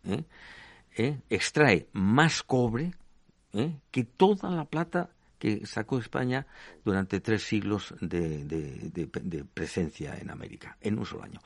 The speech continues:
Sin hablar del, del, del níquel y del, de la, de los nitratos, bueno,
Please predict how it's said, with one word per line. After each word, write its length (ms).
Sin 220
hablar 280
del, 300
del, 260
del 240
níquel 380
y 60
del, 420
de 140
la, 160
de 280
los 280
nitratos, 560
bueno, 260